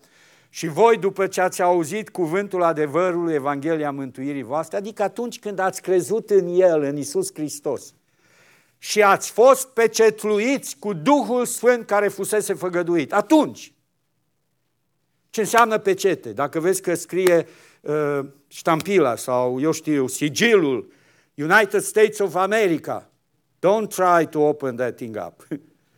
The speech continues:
Pentru că aparține Statelor Unite.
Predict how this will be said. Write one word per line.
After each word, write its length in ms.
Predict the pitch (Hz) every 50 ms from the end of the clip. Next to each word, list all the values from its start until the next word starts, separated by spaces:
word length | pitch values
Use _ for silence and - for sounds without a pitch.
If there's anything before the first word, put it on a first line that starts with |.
| _ _ _ _ _ _ _ _ _ _ _ _ _ _ _ _ _ _ _ _ _ _ _ _ _ _ _ _ _ _ _ _ _ _ _ _
Pentru 280 | - 151 151 139 143 143
că 280 | 139 156 156 147 151 -
aparține 920 | - 139 135 - - 143 147 143 143 - - 180 170 143 117 113 107 98 _ _ _ _ _ _ _ _ _ _
Statelor 600 | _ - - - 156 156 151 - 151 143 143 139
Unite. 480 | 131 135 131 123 104 - - 85 82